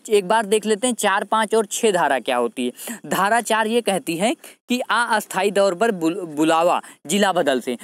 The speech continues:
मतलब डीएम साहब ने आपको क्या कर दिया, जिलाधिकारी ने आपका जिला बदल कर दिया है, लेकिन आपका, आपको पता चलता है कि आपके घर में कोई बीमार है या किसी की डेथ हो गई, किसी का देहांत हो गया, तो डीएम आपको कम समय के लिए बुलाएंगे तुरंत ना।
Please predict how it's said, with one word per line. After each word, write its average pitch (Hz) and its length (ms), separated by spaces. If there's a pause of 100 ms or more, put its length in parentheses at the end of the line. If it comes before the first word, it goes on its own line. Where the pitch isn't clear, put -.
(160)
मतलब 202 240
डीएम 214 280
साहब 202 260
ने 220 120
आपको 185 480 (300)
क्या 190 120
कर 185 140
दिया, 185 220
जिलाधिकारी 170 600
ने 220 80
आपका 214 300
जिला 185 260
बदल 165 260
कर 151 200
दिया 139 220
है, 135 120 (220)
लेकिन 190 260
आपका, 196 380
आपको 190 280
पता 185 260
चलता 180 300
है 196 80
कि 180 80
आपके 180 280
घर 170 160
में 170 120
कोई 170 160
बीमार 151 360
है 160 100
या 170 60
किसी 170 280
की 156 160
डेथ 156 280
हो 151 100
गई, 139 160
किसी 156 240
का 160 100
देहांत 151 440
हो 139 120
गया, 131 180 (320)
तो 214 60
डीएम 208 320
आपको 254 380 (280)
कम 240 160
समय 220 280
के 214 120
लिए 233 120
बुलाएंगे 190 520
तुरंत 117 420 (300)
ना। 233 220